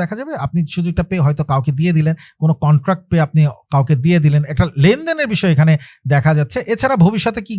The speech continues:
ঘটবে তা নিয়ে উত্তর ফাল্গুনী নক্ষত্রের মানুষকে দুশ্চিন্তা করতে লক্ষ্য করা যাবে না। এছাড়া ভবিষ্যতে কি ঘটবে তা নিয়ে উত্তর ফাল্গুনী নক্ষত্রে যারা জন্মগ্রহণ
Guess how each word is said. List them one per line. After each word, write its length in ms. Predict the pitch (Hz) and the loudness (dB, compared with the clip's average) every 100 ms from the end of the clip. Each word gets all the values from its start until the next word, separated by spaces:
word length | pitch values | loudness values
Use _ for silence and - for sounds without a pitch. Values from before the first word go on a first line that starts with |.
| 151 | -4
ঘটবে 220 | 190 247 - | -2 -4 -2
তা 140 | 170 170 | 0 2
নিয়ে 200 | 185 277 285 - | 2 0 -6 -10
উত্তর 300 | 220 - - 302 | -8 -6 -6 -2
ফাল্গুনী 360 | 262 262 254 262 226 | -2 -2 -4 -6 -6
নক্ষত্রের 440 | 202 226 - 240 | -6 -8 -6 -4
মানুষকে 460 | 196 196 202 - 269 311 - - | -2 -2 -4 -4 -4 -6 -8 -8
দুশ্চিন্তা 600 | 240 311 - - 240 208 | -4 -4 -4 -8 -4 -2
করতে 280 | 185 196 185 202 | -2 -4 -2 0
লক্ষ্য 220 | 170 - 196 | 0 -2 -4
করা 240 | 185 180 | -2 0
যাবে 280 | 170 175 175 196 | 0 0 0 -2
না। 60 | 294 330 _ | -4 -6 _
এছাড়া 420 | 214 269 190 143 180 151 131 | 0 2 4 4 4 4 2
ভবিষ্যতে 520 | 220 311 - 160 156 - | 2 0 0 0 0 -2
কি 100 | 285 240 | -2 0
ঘটবে 300 | 123 127 120 262 - | 2 2 2 0 0
তা 80 | 190 | -2
নিয়ে 280 | 240 226 190 302 - - _ | -2 0 0 -2 -8 -20 _
উত্তর 300 | 226 - - 294 | -12 -8 -6 0
ফাল্গুনী 360 | 240 214 202 190 | 0 2 2 2
নক্ষত্রে 460 | 180 180 190 185 190 | 0 0 -6 -4 -2
যারা 240 | 170 165 | 0 0
জন্মগ্রহণ 560 | 151 147 165 170 160 | 0 0 0 0 0